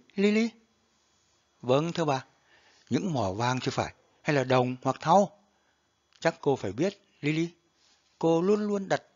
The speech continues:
hàng lô câu hỏi về vấn đề đó với ngài Ruben." "Ồ, hãy cẩn thận. Cô bé thân yêu ạ. Cô làm đổ chiếc bình này mất thôi."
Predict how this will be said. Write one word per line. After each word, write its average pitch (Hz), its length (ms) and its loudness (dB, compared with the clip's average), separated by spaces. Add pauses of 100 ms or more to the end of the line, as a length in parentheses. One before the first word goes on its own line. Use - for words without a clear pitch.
hàng 123 260 -8
lô 190 220 2
câu 196 180 0
hỏi 117 220 -2
về 117 120 -6
vấn 170 200 -8
đề 131 160 0
đó 131 220 0
với 202 120 -6
ngài 147 220 -4
Ruben." 185 380 -2 (640)
"Ồ, 120 340 0 (180)
hãy - 180 -4
cẩn 98 220 -6
thận. 135 160 -4 (600)
Cô 139 200 4
bé 131 220 -2
thân 147 220 -8
yêu 143 180 -2
ạ. - 180 -6 (680)
Cô 151 200 2
làm 131 220 -6
đổ 98 300 -2
chiếc - 160 -10
bình 123 200 -4
này 123 140 -4
mất 165 140 -8
thôi." 190 200 -4